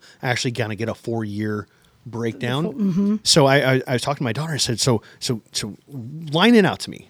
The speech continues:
Speaker 1: And I said, you know, i-, today, if, if I was to say, "What do you wanna be when you grow up?" She goes, "Well," she goes, uh, "I'm gonna have this lined out to where I take this class and this class and this class and two of this, th-, and this class here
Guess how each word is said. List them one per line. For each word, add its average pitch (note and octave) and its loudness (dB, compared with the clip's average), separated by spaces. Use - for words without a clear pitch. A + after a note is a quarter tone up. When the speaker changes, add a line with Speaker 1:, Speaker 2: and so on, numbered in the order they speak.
Speaker 1:
And G#2 -10
I G#2 -8
said, G#2 -6
you A2+ -4
know, G2 -8
i-, A#2+ -12
today, E3 4
if, C#3 2
if A#2+ -6
I B2 0
was C#3+ 0
to B2 -6
say, A#2 -2
"What B2 2
do B3+ 2
you G#3 6
wanna F3 2
be D3 2
when C#3 2
you B2 2
grow A2+ 2
up?" F#2+ -8
She - -4
goes, A2 0
"Well," C#3 2
she - -2
goes, A2 0
uh, G#2 -2
"I'm B2 0
gonna C#3+ 2
have E3+ 0
this F3 -4
lined C3+ -2
out C3 0
to - -12
where A#2+ 0
I G#2+ -2
take G2 -8
this F3+ 2
class E3+ 0
and B2+ -2
this D#3 0
class C#3 -2
and C3 -4
this F3 0
class B2+ -2
and G2+ -6
two A3 0
of F3 2
this, G3 4
th-, E3 0
and B2 -2
this G#3 4
class E3+ -2
here F3+ 2